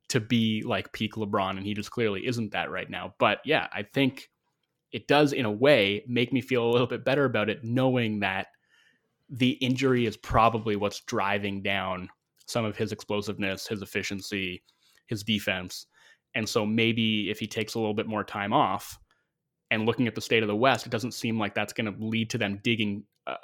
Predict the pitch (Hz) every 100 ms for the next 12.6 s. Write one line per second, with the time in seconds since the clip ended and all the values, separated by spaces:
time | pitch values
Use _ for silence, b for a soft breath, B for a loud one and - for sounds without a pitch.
0 | - 113 104 147 147 143 113 - - 117
1 | 110 107 110 107 - 104 90 - - 127
2 | 123 85 82 - _ _ _ _ - b
3 | b b b - - 135 123 127 117 113
4 | - - 123 113 113 113 117 107 107 107
5 | - _ _ _ _ 120 110 95 95 -
6 | 117 - 107 123 107 - 98 104 98 -
7 | 117 98 104 113 - 104 95 107 98 95
8 | - 151 117 - b b b b - 120
9 | 113 110 113 110 113 117 104 104 113 104
10 | 98 107 98 95 98 95 98 110 104 90
11 | - - 82 - 82 - - - - 92
12 | 117 - 95 90 -